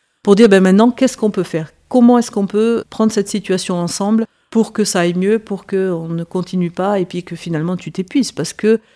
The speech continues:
c'est aussi mettre en face de la réalité, c'est dire, « Mais si tu continues comme ça,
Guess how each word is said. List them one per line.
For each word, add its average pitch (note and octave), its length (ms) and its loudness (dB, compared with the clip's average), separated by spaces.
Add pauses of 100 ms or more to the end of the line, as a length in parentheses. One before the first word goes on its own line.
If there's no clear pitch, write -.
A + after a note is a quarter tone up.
c'est - 120 0
aussi G#3+ 200 4
mettre A3 280 4
en F#3+ 80 2
face A3 360 0
de F3+ 100 0
la E3 100 2
réalité, F3+ 400 0
c'est G3 140 -4
dire, « G3+ 200 2
Mais F3 120 2
si A3+ 200 0
tu A3+ 120 -2
continues F#3+ 400 2
comme E3 200 0
ça, A#3 280 2